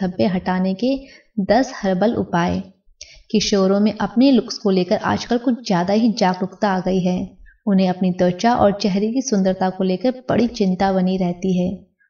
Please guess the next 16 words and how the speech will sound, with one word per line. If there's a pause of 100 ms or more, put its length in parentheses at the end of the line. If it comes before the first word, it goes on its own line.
(140)
मुहासों
की
वजह
से
चेहरा
बदसूरत
लगता
है, (360)
इससे (100)
उनमें
आत्मविश्वास
की
कमी
हो
जाती
है।